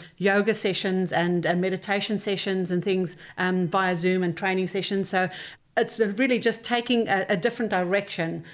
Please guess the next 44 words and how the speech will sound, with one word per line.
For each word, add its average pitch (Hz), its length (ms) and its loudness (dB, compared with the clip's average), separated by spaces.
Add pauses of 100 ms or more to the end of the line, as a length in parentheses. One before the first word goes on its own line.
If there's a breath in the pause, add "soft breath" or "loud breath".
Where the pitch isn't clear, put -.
(120)
of 180 220 0 (260)
how 190 260 -2
they're 190 260 0 (120)
doing 202 280 4
business. 180 460 0
And 190 320 0
I 196 100 0
think 254 200 2
that's 233 300 0 (160)
been 226 240 4
the 202 80 4
highlight 196 380 0
for 185 120 -4
me, 190 360 2 (280 loud breath)
is, 196 320 4 (260 loud breath)
uh, 196 100 0
being 247 360 4 (100)
a - 60 0
part 226 420 0
of 196 340 2 (180 loud breath)
taking 233 560 2 (120)
what 220 180 0
they 208 120 4
normally 202 340 4
do 185 320 4
and, 190 300 2
and 185 200 0
finding 208 360 2
a - 20 2
different 196 360 -2
pathway. 220 640 -2
And 202 180 2
so 226 140 4
it's, 220 120 0
it's - 260 0
just 339 240 0
really 240 360 4
being 220 180 2
able 214 320 2
to 214 500 2 (280 loud breath)
give 262 260 0
people 240 440 2
that 185 380 0 (160 loud breath)
thought - 540 0